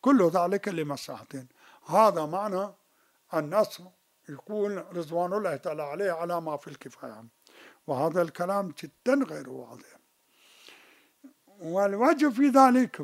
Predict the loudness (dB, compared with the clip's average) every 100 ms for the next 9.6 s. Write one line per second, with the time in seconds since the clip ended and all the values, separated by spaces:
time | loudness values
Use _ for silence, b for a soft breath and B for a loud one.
0 | -12 -18 _ _ _ b b b -6 -2
1 | 0 0 2 4 4 4 4 4 6 6
2 | 6 6 2 8 10 10 8 0 _ _
3 | _ _ b b b b -4 -2 2 6
4 | 8 8 4 -2 _ 2 4 4 0 0
5 | 4 6 6 2 0 0 0 -2 0 8
6 | 12 12 8 2 0 0 10 12 12 12
7 | 6 0 -6 _ _ _ 8 8 8 4
8 | 4 4 2 0 4 4 4 0 -4 -4
9 | -2 -2 -2 -6 -14 -14